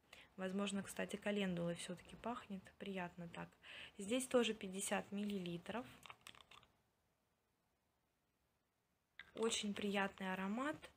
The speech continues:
Такой, знаете, вот цветов, когда ты заходишь в поле, и все цветет и пахнет. Вот такой вот аромат, такой вот свежести, весны, лета.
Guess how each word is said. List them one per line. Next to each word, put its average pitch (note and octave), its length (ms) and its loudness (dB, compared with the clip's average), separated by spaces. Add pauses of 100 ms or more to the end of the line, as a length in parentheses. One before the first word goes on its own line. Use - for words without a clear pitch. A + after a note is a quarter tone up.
(520)
Такой, - 300 -6
знаете, A3+ 500 2
вот G3 160 -2 (540)
цветов, B3+ 560 0 (1080)
когда G#3+ 300 4
ты G#3 140 -4
заходишь G3+ 600 0
в - 100 -10 (120)
поле, G#3 540 4 (1120)
и G#3+ 440 0
все - 260 4
цветет A3+ 640 -2
и - 20 -6
пахнет. G#3+ 600 0
Вот G3+ 160 -4
такой G3+ 320 -2
вот F#3+ 200 -2
аромат, G3+ 500 2 (120)
такой G3 280 -10
вот F#3+ 120 -8
свежести, G#3 920 2 (160)
весны, G#3 520 -2
лета. G3 580 2